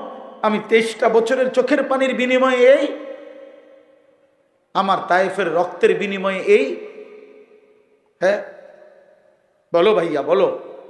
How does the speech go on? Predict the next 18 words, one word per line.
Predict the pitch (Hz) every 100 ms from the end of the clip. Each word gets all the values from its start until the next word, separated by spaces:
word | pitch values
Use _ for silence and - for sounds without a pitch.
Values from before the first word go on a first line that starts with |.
| - - - _ _ _ _ 202
বলেন | 302 359 226
বাপ। | 208 156 - - - -
পাথরের | 233 247 285 269
আঘাত | 233 254 302 302
সয়েও | - 302 320 285 170 226
কালেমার | 214 202 180 160
দাওয়াত | 160 151 139
দিছেন। | 120 139 147 139 - - - - _ _ _ _ _ -
আবু | 185 170
জেহেল, | 165 156 165
আবু | 151 151
লাহাব | 143 143 190 - - - - - - - -
খানায় | - 208 175 151
কাবার | 156 156 151 139
সীমানা | - 190 180 160
থেকে | - 214 220
ধাক্কা | 214 233 - 311
দিয়ে | 262 233 180